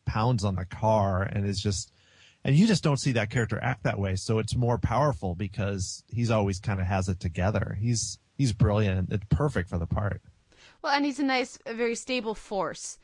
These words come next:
Speaker 2: throughout the se-, series because he's one of the few characters, him and, and Clark Johnson are the two main ones that come to mind for me, that are th-,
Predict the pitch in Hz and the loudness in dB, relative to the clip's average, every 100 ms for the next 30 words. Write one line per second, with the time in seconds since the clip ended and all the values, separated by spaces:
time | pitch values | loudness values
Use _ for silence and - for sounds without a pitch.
0 | _ - 247 220 214 214 - 147 180 - | _ -2 0 0 -2 -6 -6 -8 -8 -4
1 | 196 165 - 202 175 233 240 247 233 196 | -2 -2 -8 -14 -8 -6 -2 -2 -2 -6
2 | - 214 233 226 247 208 202 190 185 214 | -12 -6 -4 -4 -2 0 0 -4 -8 -6
3 | 202 - 190 - - 165 190 202 180 196 | -6 -6 -6 -8 -10 -10 -8 -6 -6 -4
4 | 190 180 180 175 165 - - - 180 185 | -6 -6 -8 -6 -10 -16 -20 -12 -6 -6
5 | 185 - 214 196 185 185 185 175 190 170 | -4 -4 -2 0 -2 -4 -6 -8 -8 -6
6 | 180 185 180 170 202 185 - 202 208 | -4 -4 -6 -2 0 2 4 2 2